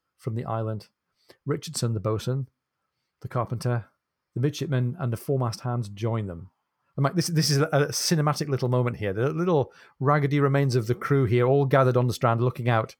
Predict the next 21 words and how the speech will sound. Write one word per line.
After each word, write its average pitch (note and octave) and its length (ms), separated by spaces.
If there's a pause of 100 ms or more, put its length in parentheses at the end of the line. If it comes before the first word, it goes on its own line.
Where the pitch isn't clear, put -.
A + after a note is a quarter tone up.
(640)
at C#3 100
what C#3+ 140
they A#2+ 80
think C3+ 220
is A2+ 120
the A#2 100
remains A#2 600 (460)
of A2+ 120
the G#2 80
ship A#2+ 240
here. G2+ 260 (1400)
Quietly, C3 600 (640)
Fielding B2+ 800
tells B2+ 280
Jack A#2 300
that B2+ 220
the A#2 60
tent E3 280
which D3 180
carried B2 260
away A2 400